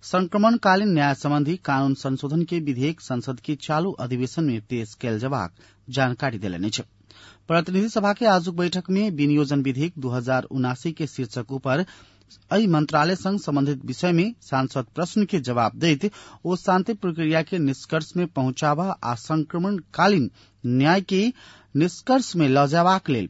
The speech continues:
प्रदेश सरकार के प्रतिनिधि संग सेहो परामर्श पश्चात प्राप्त सुझावक आधार पर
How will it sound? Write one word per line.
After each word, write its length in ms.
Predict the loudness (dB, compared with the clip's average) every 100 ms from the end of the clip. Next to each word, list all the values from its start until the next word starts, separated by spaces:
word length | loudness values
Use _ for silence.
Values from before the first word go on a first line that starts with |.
| -4
प्रदेश 360 | 0 2 0
सरकार 460 | -2 -6 0 0 0
के 180 | -2 -6
प्रतिनिधि 520 | -4 -6 -2 0 0
संग 280 | 0 0 0
सेहो 300 | -2 -2 -2
परामर्श 520 | 0 2 2 2 -2 -6
पश्चात 540 | -8 -8 -4 0 0 -2
प्राप्त 360 | 0 2 2 -2
सुझावक 600 | -8 -6 0 0 0 -2 -2
आधार 440 | -2 -2 -4 -4
पर 180 | 2 2